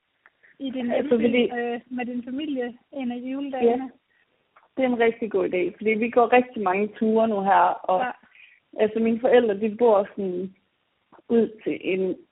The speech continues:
Speaker 2: okay stor vej, og der har folk det med at smide, vi bor heller ikke så langt fra en McDonald's, så folk har det med at smide
Speaker 1: Mhm.
Speaker 2: McDonald's-affald bare ud af vinduet, og jeg har så svært ved at forstå rationalet i det, <laughs> når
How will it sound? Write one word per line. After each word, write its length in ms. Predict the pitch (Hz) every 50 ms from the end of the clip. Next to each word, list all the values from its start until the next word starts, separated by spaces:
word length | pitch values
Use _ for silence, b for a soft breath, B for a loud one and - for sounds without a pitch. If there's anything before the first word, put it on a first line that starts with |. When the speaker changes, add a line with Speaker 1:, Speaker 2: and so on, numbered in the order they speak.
| _ _ _ _ _ _ -
Speaker 2:
okay 500 | 214 233 226 - - 226 190 - 196 208 - -
stor 280 | - 240 220 196 180 170
vej, 380 | 175 185 180 185 190 - 262 - - _
og 160 | - 202 202 -
der 140 | 240 233
har 320 | 233 233 - 277 240 226 - -
folk 260 | 247 226 226 - -
det 80 | 226
med 200 | 220 233 247 247 247 -
at 120 | - 208 190 - -
smide, 480 | 214 202 196 190 196 196 196 196 - - -
vi 100 | 208 202
bor 180 | 208 254 240 226
heller 180 | 233 220 214
ikke 120 | 214 214 -
så 60 | 247
langt 260 | 226 220 202 202 208 -
fra 80 | - 185
en 140 | 185 185 185
McDonald's, 720 | 185 - _ - 202 196 208 226 254 262 254 _ _ _ _ _ _ _ _ _ _
så 100 | 226 202 208 -
folk 180 | 254 240 233
har 120 | - 240 226
det 100 | 220 208
med 120 | 208 202
at 120 | 196 196 196 196
smide 140 | 240 214 202
Speaker 1:
Mhm. 80 | 196 190
Speaker 2:
McDonald's-affald 1040 | 208 208 202 220 220 233 262 277 - - - 180 180 185 - - 208 185 180 - - _ _ _ _ _ b b b b b _ _ _ _ -
bare 160 | 208 214 208
ud 60 | 226
af 160 | 220 208 190 196
vinduet, 500 | 208 214 226 226 254 226 190 185 180 - - -
og 120 | 202 202
jeg 160 | 202 208 208
har 420 | 208 - - 262 254 233 220 - - _
så 100 | - 233 - -
svært 220 | - 190 156 143 170 -
ved 140 | 175 170 156 - - -
at 100 | 180 175
forstå 440 | - 180 - - - 185 175 - - - _ _ - - - - - - -
rationalet 680 | 196 196 - - 202 196 185 175 170 175 185 190 185 - -
i 60 | 190
det, 300 | 160 - 165 170 190 - - - 233 -
<laughs> 260 | - - 240 202 -
når 100 | 233 208